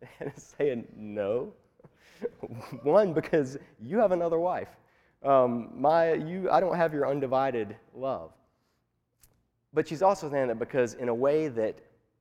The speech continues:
those of you that are my gender can't understand,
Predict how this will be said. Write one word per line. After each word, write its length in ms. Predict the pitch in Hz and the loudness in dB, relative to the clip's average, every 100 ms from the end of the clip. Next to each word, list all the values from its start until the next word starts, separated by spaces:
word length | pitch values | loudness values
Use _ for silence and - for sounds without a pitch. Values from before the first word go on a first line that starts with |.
| _ _ 110 | _ _ -2
those 340 | 131 151 139 | 2 2 0
of 140 | 135 117 | -4 -2
you 180 | 135 127 | -2 0
that 120 | 113 | 2
are 100 | 101 | 2
my 240 | 104 123 | 2 0
gender 360 | 123 139 131 104 | 0 -4 -2 -4
can't 260 | - 120 | -4 -4
understand, 640 | 123 107 92 - 131 135 | -4 -6 -10 -10 -8 -8